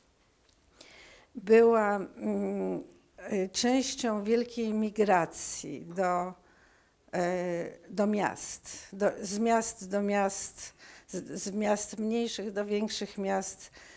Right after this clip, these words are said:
ze wsi do, e, do, do miast. To, to była wielka emigracja, która dotyczyła Żydów, ale która dotyczyła również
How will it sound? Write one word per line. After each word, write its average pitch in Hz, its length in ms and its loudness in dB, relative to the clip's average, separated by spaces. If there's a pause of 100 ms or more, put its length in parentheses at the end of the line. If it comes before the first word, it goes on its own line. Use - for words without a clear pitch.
(120)
ze 214 260 4
wsi 202 480 -4
do, 190 480 0 (640)
e, 180 520 -2 (180)
do, 196 180 -6 (880)
do 202 200 2
miast. 202 680 -2 (240)
To, 185 280 0
to 220 140 0
była 214 180 2
wielka 240 300 2
emigracja, 214 680 0
która 202 300 -2
dotyczyła 190 560 -4
Żydów, 180 640 -6 (380)
ale - 160 0
która 202 300 -2
dotyczyła 190 680 -2
również 185 600 -6